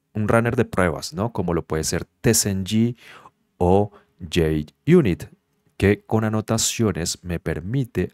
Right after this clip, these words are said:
a mí ejecutar los tests, ¿no es cierto? Cada, eh, cada método test yo lo puedo ejecutar de forma independiente. Aquí tengo un método main,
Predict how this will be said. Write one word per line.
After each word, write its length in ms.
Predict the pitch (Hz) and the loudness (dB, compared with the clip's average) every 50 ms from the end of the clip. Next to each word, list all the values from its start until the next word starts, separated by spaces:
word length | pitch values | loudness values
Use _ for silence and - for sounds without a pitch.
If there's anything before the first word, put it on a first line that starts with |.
| _ | _
a 100 | - 87 | -8 -6
mí 140 | 82 80 76 | -6 -6 -8
ejecutar 520 | 73 80 73 - - 85 85 - - 78 | -10 -10 -12 -10 -10 -12 -8 -8 -8 -8
los 280 | - 67 - - - - | -8 -10 -8 -8 -8 -2
tests, 300 | - - 71 - - - _ _ _ _ | -2 -2 -2 -2 -10 -18 _ _ _ _
¿no 60 | - 92 | -12 -10
es 40 | |
cierto? 400 | - - - - - - 104 - - - | -10 -10 -12 -10 -6 -6 -6 -6 -6 -10
Cada, 460 | _ - 80 78 78 76 73 76 76 - _ _ _ - | _ -2 -2 0 0 0 -2 -4 -6 -8 _ _ _ -8
eh, 280 | 82 80 80 78 73 69 - - _ | -6 -6 -6 -6 -8 -10 -14 -18 _
cada 220 | - 95 87 87 87 | 0 2 4 4 4
método 560 | 92 104 104 98 90 - 104 107 107 110 - - - - - - - - _ _ _ | 2 0 0 0 0 0 0 0 0 -2 -6 -12 -20 -20 -20 -20 -20 -20 _ _ _
test 380 | - 143 139 117 113 - - - | 2 4 4 6 4 2 -2 -2
yo 100 | - 85 | -2 -4
lo 100 | 80 80 | -4 -2
puedo 180 | - - 82 | -4 -4 -4
ejecutar 360 | 90 87 - 90 - - 76 71 | -4 -6 -6 -6 -6 -6 -6 -6
de 100 | 71 73 | -6 -8
forma 240 | - 82 78 76 | -8 -8 -10 -8
independiente. 600 | 78 78 78 - - 82 98 113 117 107 - 110 - | -8 -8 -8 -6 -6 -6 -6 -4 -6 -6 -8 -6 -2
Aquí 220 | - 120 - - 139 | -2 -2 0 -2 -2
tengo 220 | - 143 143 143 | 0 -2 0 0
un 80 | 143 143 | -2 -2
método 340 | 139 135 - - 139 139 131 | -2 -2 0 0 0 0 0
main, 380 | 107 90 85 85 98 120 135 | 0 -2 -2 -2 -4 -6 -8